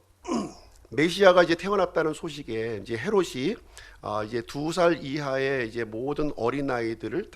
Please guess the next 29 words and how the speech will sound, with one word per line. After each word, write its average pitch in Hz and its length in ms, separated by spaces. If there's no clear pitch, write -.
다 143 320
이제 131 280
죽이라고 160 520
하는 139 280
그런 135 200
명령을 127 500
이제 117 120
내리게 120 280
됩니다. 101 520
그래서, 131 440
아, 104 140
이제 120 160
어린 139 440
그 120 420
이제 113 160
아기 120 340
예수님을 135 400
데리고서 117 580
이집트까지 160 720
이렇게 139 200
피신하게 170 500
되는데, 110 500
이 175 340
아기 156 280
예수님으로 170 460
말미암아 131 640
수많은 - 800
아이들이 151 500
이렇게 127 440